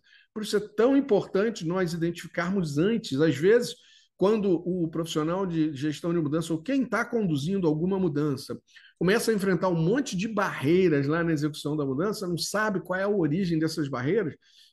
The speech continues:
é, a origem tá lá na falta de uma visão estratégica, de um baixo nível de confiança que o, as pessoas têm nas suas, nas suas lideranças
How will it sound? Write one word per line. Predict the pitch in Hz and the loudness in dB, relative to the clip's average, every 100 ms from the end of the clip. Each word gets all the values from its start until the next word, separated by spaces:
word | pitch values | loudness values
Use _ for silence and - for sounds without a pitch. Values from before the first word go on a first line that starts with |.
| - | -10
é, | 208 185 | -10 -2
a | 202 | 2
origem | 185 202 220 226 | 4 4 2 0
tá | 214 196 | 2 4
lá | 202 226 | 4 4
na | 247 220 | 2 0
falta | - - 214 269 - 208 | -4 0 2 2 2 0
de | 202 | 0
uma | 208 | -4
visão | 180 165 196 | -4 -2 -2
estratégica, | 196 - 190 170 170 175 196 185 208 | -4 -4 -4 -2 2 4 4 2 -2
de | 190 | 0
um | 175 | 0
baixo | 151 160 202 233 - 202 | 0 0 0 -2 -4 -2
nível | 175 196 180 185 | 0 0 0 -2
de | 165 | -2
confiança | 170 170 170 147 147 170 175 165 165 - _ _ - | -4 -4 -2 0 2 0 -2 -4 -6 -10 _ _ 0
que | 175 | 4
o, | 170 135 | 6 4
as | 143 | 0
pessoas | 156 147 170 156 - | -2 0 2 0 0
têm | 143 160 170 | 0 0 0
nas | 143 175 175 | 0 0 0
suas, | - 180 170 151 | -4 -2 -2 0
nas | 147 170 | -2 -2
suas | - 151 | 0 0
lideranças | 139 147 139 131 165 165 160 | 2 0 0 -2 -4 -4 -4